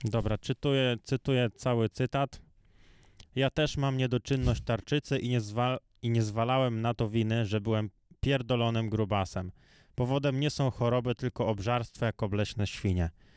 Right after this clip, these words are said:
Nie okłamujmy się, ludzie, i weźmy odpowiedzialność za swoje czyny”.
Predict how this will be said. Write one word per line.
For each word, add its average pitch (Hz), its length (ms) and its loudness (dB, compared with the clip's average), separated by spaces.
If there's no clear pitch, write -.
Nie 127 160 2
okłamujmy 135 580 0
się, 110 180 -2
ludzie, 110 400 0
i 107 100 -8
weźmy 120 320 0
odpowiedzialność 113 1000 -2
za 110 140 -2
swoje 104 380 0
czyny”. 90 360 -2